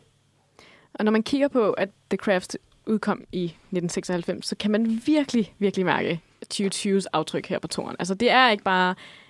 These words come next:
en copy-paste, selvom der er rigtig mange ting, der, der er ens, så, så kan man godt mærke, at det er en helt ny tid, den er blevet lavet i. Og det er nogle helt andre emner, som kommer på banen. Altså sådan noget som at være woke, <laughs> som jo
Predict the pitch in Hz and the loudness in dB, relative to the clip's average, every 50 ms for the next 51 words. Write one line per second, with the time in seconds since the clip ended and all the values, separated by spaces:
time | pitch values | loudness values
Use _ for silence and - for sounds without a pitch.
0 | _ _ - - 190 190 180 - - - 196 175 185 180 - 254 262 294 277 - | _ _ -4 -2 0 0 0 -2 -2 -2 -2 -2 -2 0 2 2 2 2 2 -2
1 | - 240 190 220 202 202 190 185 180 202 180 170 180 - - 208 139 92 - - | -2 -2 -2 0 -2 0 -2 -2 -2 -4 -6 -6 -6 -6 -8 -8 -8 -6 -6 -8
2 | - - - - - - - - 277 269 269 254 - 254 226 - - - - 220 | -8 -8 -8 -6 -6 -6 -2 -2 -2 0 -2 -2 0 0 0 0 -2 -4 -6 -6
3 | - - - 233 240 240 226 220 208 196 185 180 175 185 196 202 196 196 190 170 | -6 -6 -2 0 0 2 2 0 -2 -2 -2 -2 -2 -2 -2 -4 -4 -6 -6 -6
4 | - - 254 - 190 208 180 - - - 247 190 - _ _ _ - 202 180 165 | -8 -10 -10 -8 -8 -8 -8 -8 -8 -8 -8 -10 -12 _ _ _ -6 -6 -4 -4
5 | 175 170 170 160 156 165 151 - - 180 185 196 196 202 196 214 247 - - - | -4 -4 -4 -4 -4 -4 -6 -6 -6 -6 -4 -2 -2 -2 -2 -2 -4 -6 -6 -6
6 | - 185 185 185 208 202 - - - - - - - - - _ - 220 226 269 | -4 -2 0 0 -2 -2 -4 -10 -18 -20 -20 -20 -20 -20 -20 _ -2 0 2 2
7 | 311 330 277 - 240 214 - 202 175 185 170 - 175 160 160 160 160 160 165 165 | 2 2 2 0 -2 -2 -2 -4 -4 -4 -6 -4 -4 -4 -4 -4 -6 -6 -6 -8
8 | - - - - - _ - 180 180 180 190 214 202 190 190 208 196 190 185 185 | -12 -20 -20 -20 -20 _ -8 -6 -6 -2 -2 0 0 0 0 -2 -2 -2 0 0
9 | 180 175 175 180 170 160 175 185 180 202 - - - - - - - 220 - - | 0 0 0 -2 -4 -2 0 0 0 0 0 -4 -8 -12 -6 0 2 2 2 2
10 | - 320 370 269 - - 254 214 220 208 196 202 202 - | 2 0 0 0 0 -2 -2 0 2 0 0 0 0 -2